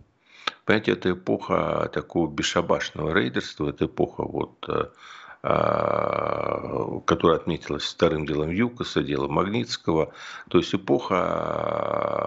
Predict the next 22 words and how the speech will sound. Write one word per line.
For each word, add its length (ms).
а, 40
захвата 840
и 100
передела 640
собственности, 1000
вот 160
той 80
самой 320
девяностых, 600
она 240
на 120
самом 320
деле 340
давно 360
была 680
переделана, 1000
перепахана. 960
А, 1080
и 200
это 260
был 160
период 600